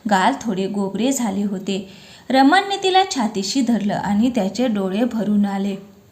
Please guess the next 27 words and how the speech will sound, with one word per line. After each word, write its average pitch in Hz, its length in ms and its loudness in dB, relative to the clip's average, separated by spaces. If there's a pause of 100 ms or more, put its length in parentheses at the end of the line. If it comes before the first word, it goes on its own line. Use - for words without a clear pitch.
(840)
आई 277 280 2
बाबा 381 320 4
विना 370 280 -4
वाढलेली 208 540 -2
दोघे 226 360 -4
बहीण 220 380 2
भाऊ 196 380 -2
आतापर्यंत 208 680 -2
दोघेच 214 520 -2
होते. 185 360 -4
एकमेकांना, 202 760 0 (180)
एकमेकांवर 202 680 0 (120)
खूप 247 260 -2
जीव. 226 240 0 (720)
आज - 280 2 (140)
आई 254 280 -2
असती 381 400 0
तर 370 100 2 (100)
तिनं 247 260 2
काय 214 260 0
काय 220 240 2
केलं 202 320 -4
असतं 196 360 -4 (220)
तिच्यासाठी 277 580 -2
आणि 208 300 -2
हे 226 200 -2
आठवून 214 540 -2